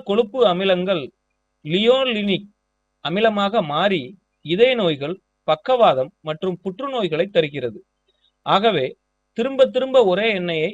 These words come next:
சமையலுக்கு பயன்படுத்தக்கூடாது. மேலும் தகவல் அறிய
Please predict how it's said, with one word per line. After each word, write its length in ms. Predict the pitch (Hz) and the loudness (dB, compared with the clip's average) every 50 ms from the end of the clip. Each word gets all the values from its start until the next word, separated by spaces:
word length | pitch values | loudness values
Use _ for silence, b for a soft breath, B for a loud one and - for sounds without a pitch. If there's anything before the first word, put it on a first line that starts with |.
| - _ _ | -8 _ _
சமையலுக்கு 600 | - - 175 180 214 220 208 175 156 - 202 - | -8 -4 -2 -2 0 0 0 0 -2 -2 -6 -4
பயன்படுத்தக்கூடாது. 960 | - 156 160 180 190 175 165 156 - 175 170 - 156 151 135 120 113 101 87 - _ _ _ _ _ _ _ _ _ _ _ _ _ _ _ - | -2 0 0 0 0 -2 -4 -4 -2 -6 -6 -4 -4 -2 -2 -2 -2 -2 -8 -16 _ _ _ _ _ _ _ _ _ _ _ _ _ _ _ -8
மேலும் 400 | 139 156 196 233 233 220 208 202 - _ _ | -2 0 2 2 2 0 -2 -6 -14 _ _
தகவல் 400 | - 180 170 - 196 190 185 180 | -2 -2 0 0 0 0 2 2
அறிய 220 | 175 170 170 175 | 2 0 0 -4